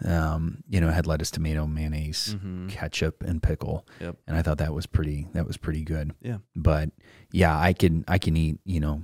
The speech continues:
Speaker 1: just a, a plain burger.
Speaker 2: Yeah.
Speaker 1: Um,
Speaker 2: So it's not that you w't eat a burger with
Speaker 1: Oh,
Speaker 2: bacon on
Speaker 1: I'll
Speaker 2: it. You'll
Speaker 1: eat,
Speaker 2: still,
Speaker 1: yeah.
Speaker 2: you'll still find enjoyment in it.
Speaker 1: Oh,
Speaker 2: But,
Speaker 1: yeah, for sure.
Speaker 2: but your preference would be
Speaker 1: Right.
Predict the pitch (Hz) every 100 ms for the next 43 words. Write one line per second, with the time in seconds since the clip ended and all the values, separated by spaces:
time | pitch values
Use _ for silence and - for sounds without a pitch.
0 | - 90 82 76 - 90 - 80 76 80
1 | 78 80 - _ 85 78 - 85 80 80
2 | 80 - 147 139 123 143 147 127 107 110
3 | 95 98 123 123 127 127 127 127 123 131
4 | 131 110 98 - 143 135 110 101 87 -
5 | 214 165 151 160 156 160 135 131 107 104
6 | 101 104 95 98 104 104 85 76 85 -
7 | 76 135 127 123 131 123 101 - 92 85
8 | 85 87 76